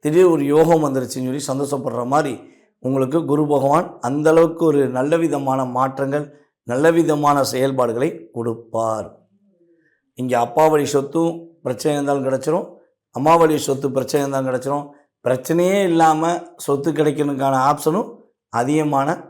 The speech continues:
வாய்ப்புகள் உண்டு. அம்மா உடல் ஆரோக்கியத்துக்காக செலவழிச்ச செலவும் இனிமே கிடையாது, அப்பாவுக்காக நீங்க செலவழிச்ச செலவும் இனிமே கிடையாது. இந்த ரெண்டு பேரும் சேர்ந்து இனிமே உங்களுடைய லைஃப்ல ஒரு மிகப்பெரிய மாற்றத்தை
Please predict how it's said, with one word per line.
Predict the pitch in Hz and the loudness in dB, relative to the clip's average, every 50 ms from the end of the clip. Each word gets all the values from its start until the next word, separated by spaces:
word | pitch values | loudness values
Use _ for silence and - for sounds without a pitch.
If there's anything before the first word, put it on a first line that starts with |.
| - _ _ _ _ - 117 120 | -20 _ _ _ _ -8 -2 2
வாய்ப்புகள் | 127 139 139 - - - 135 131 131 120 110 | 4 4 4 2 0 -4 -2 0 0 0 -2
உண்டு. | 107 101 101 107 107 107 104 101 90 - - _ _ _ _ _ _ _ _ _ _ _ _ _ _ - _ _ _ _ _ _ _ _ _ _ _ _ _ _ _ - | -4 -6 -6 -6 -4 -4 -4 -6 -8 -12 -16 _ _ _ _ _ _ _ _ _ _ _ _ _ _ -20 _ _ _ _ _ _ _ _ _ _ _ _ _ _ _ -6
அம்மா | 120 135 147 160 160 160 147 | -4 0 4 6 6 6 6
உடல் | 147 147 160 170 165 | 6 6 6 8 8
ஆரோக்கியத்துக்காக | 160 156 151 139 147 131 139 131 143 139 139 131 - | 8 6 6 4 0 -4 -2 2 2 4 4 2 2
செலவழிச்ச | 127 127 127 120 127 123 113 - - | 2 0 0 0 -2 -6 -6 -2 0
செலவும் | 131 135 147 156 165 170 185 - - - - _ - - | 2 2 4 4 2 2 0 -2 -4 -10 -20 _ -8 -6
இனிமே | 131 135 135 139 135 135 | -4 -2 -2 -4 -4 -4
கிடையாது, | 135 127 131 135 135 135 135 139 170 170 - - - - _ _ _ _ - 123 | -4 -2 0 0 2 2 2 0 -2 -4 -6 -12 -20 -20 _ _ _ _ -6 -4
அப்பாவுக்காக | 120 - 170 175 180 170 151 160 160 156 151 151 147 | -2 2 4 6 6 6 4 4 4 6 6 4 2
நீங்க | 147 139 135 - | 2 -2 -2 0
செலவழிச்ச | 135 135 139 135 123 120 120 104 131 | 0 0 0 0 -2 -4 -2 0 2
செலவும் | 135 139 139 156 190 - - - - _ _ _ - 131 | 2 2 2 2 0 -2 -6 -14 -20 _ _ _ -8 -6
இனிமே | 131 131 135 135 135 135 | -4 -4 -4 -4 -4 -4
கிடையாது. | 123 123 127 127 123 123 120 123 123 123 _ _ _ _ _ _ _ - | -2 0 0 0 0 0 -4 -6 -10 -12 _ _ _ _ _ _ _ -6
இந்த | 139 147 151 143 147 | -2 0 2 2 2
ரெண்டு | 151 170 185 190 196 190 | 2 2 4 4 6 6
பேரும் | 196 196 196 196 196 156 123 147 | 6 6 6 4 2 0 0 2
சேர்ந்து | 160 170 175 175 175 175 202 226 143 - - - - 139 | 4 4 4 2 4 2 2 2 2 -2 -10 -8 -4 -2
இனிமே | 151 156 156 165 175 165 151 | 0 0 0 2 2 0 0
உங்களுடைய | 147 143 139 139 135 131 131 127 123 123 131 | 0 0 0 2 2 2 2 2 2 2 2
லைஃப்ல | 139 160 156 160 - 147 151 170 180 - - - - _ _ _ _ - | 2 2 2 0 0 0 0 0 0 -4 -14 -20 -20 _ _ _ _ 0
ஒரு | 143 151 151 143 143 | 2 2 2 2 0
மிகப்பெரிய | 139 135 165 165 165 170 160 160 165 160 151 147 123 113 104 - - - | 0 0 0 2 2 2 2 4 6 6 6 4 2 0 -2 -8 -6 0
மாற்றத்தை | 131 147 147 151 143 139 131 - 156 | 0 0 2 2 0 -2 -2 -2 -4